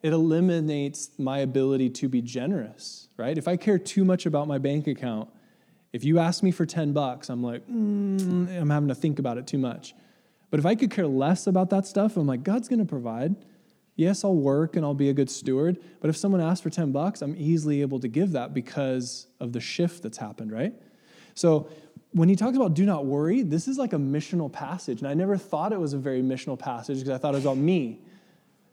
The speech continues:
It's not really about me. Like, what Jesus is trying to do is he's like, "Yeah, it's about you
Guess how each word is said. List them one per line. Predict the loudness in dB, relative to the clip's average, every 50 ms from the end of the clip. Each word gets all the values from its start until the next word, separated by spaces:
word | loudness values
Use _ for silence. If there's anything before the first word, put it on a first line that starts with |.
| _
It's | -6 -4 -4
not | -2 0
really | 2 2 4 6 6
about | 6 4 4 2 0 -2
me. | -4 -4 -6 -6 -6 -6
Like, | -2 0
what | 0 0 2
Jesus | 2 2 2 2 2 0
is | -2 -2 -4
trying | -4 -4 -2 -2
to | -2 2
do | 2 4 4 4
is | 4 2
he's | 0 -2 -4
like, | -6 -8 -10 -14 -20 _ _ _ _ _ _ _ _ _ _ _
"Yeah, | -2 -2 0 0 0
it's | 0 0 2
about | 2 2 2 2
you | 2 2 4 4 4 4 2 -2 -4 -8